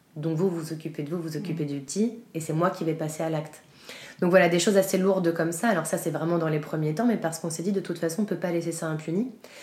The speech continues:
Speaker 1: Donc c'était de la vengeance à ce moment-là. Sauf que la vengeance, elle n'amène rien de bon.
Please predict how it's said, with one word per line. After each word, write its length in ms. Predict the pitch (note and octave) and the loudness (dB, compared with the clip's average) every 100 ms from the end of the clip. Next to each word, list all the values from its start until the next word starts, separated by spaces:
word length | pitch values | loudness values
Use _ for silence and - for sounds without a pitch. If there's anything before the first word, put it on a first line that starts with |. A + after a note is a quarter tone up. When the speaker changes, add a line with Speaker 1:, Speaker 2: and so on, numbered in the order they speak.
| - - - | -20 -18 -4
Speaker 1:
Donc 160 | F3 | -2
c'était 160 | F#3+ G#3+ | 2 4
de 60 | G3+ | 4
la 100 | F#3+ | 4
vengeance 400 | F3 E3 D3+ D3 | 4 0 -2 -4
à 60 | |
ce 120 | C#3+ D3+ | -6 -6
moment-là. 260 | C#3+ C#3 C3 | -6 -6 -8
Sauf 180 | - - | -12 -2
que 80 | |
la 100 | D#3 | 2
vengeance, 460 | D#3 D#3 D#3 F#3 G3 | 2 2 2 2 2
elle 100 | D#3+ | 0
n'amène 240 | D3+ D3+ | 0 0
rien 220 | D3 D3+ D3+ | -2 -2 -2
de 80 | |
bon. 220 | D3 E3+ | 0 -2